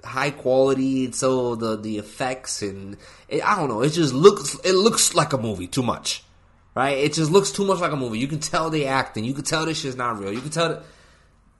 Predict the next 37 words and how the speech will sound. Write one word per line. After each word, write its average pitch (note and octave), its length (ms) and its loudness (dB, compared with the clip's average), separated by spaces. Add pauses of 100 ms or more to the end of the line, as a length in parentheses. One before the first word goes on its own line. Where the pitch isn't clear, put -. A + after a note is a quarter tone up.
(440)
but G#2+ 420 -2 (540)
the G2+ 120 -8
new D3 200 0
Dahmer D3+ 540 -2
series, E3+ 460 -2
bro, F#3 420 -2 (1040)
that G2 160 -14
shit G#2+ 160 -6
was G2 160 -8
nice. C3 520 -4 (240)
I, E2+ 120 -8
I G2 200 -8
liked A2+ 220 -4
the B2 60 -8
first A#2+ 240 -4
episode. D3 360 -4
I F#2+ 80 -2
haven't B2 180 -4
watched C3+ 200 0
anything D3 240 -4
else. C#3+ 160 0
If G#2+ 80 -4
you A2+ 60 -6
guys C#3+ 200 0
have A#2+ 140 -2
watched C3 240 4
the B2+ 60 -4
whole C3 160 2
thing, D3+ 200 -6
don't C3 160 -4
spoil E3 420 -4
it C#3 120 -2
for - 80 -10
your A2+ 120 -2
boy. G2 220 -2
I G2 120 -6
just, - 220 -16